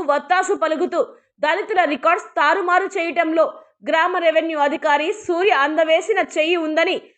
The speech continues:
అతనిపై ఎన్నో ఆరోపణలు ఉన్న నేపథ్యంలో ఈ దళితుల భూములను కాపాడుకోవాల్సిన అవసరం జిల్లా, మండల అధికారులపై ఉందని ఆరోపించారు.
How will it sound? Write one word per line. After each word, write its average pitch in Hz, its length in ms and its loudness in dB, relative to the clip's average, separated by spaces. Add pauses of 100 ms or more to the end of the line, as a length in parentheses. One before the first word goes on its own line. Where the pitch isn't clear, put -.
(260)
అతనిపై 359 500 0
ఎన్నో 339 280 -2
ఆరోపణలు 381 600 0
ఉన్న 330 240 -2
నేపథ్యంలో 311 840 0 (400)
ఈ 330 140 -2
దళితుల 392 480 0
భూములను 339 600 0
కాపాడుకోవాల్సిన 330 1000 2
అవసరం 311 500 2 (360)
జిల్లా, 339 540 2
మండల 339 340 0
అధికారులపై 330 680 0
ఉందని 320 420 -4
ఆరోపించారు. 254 880 0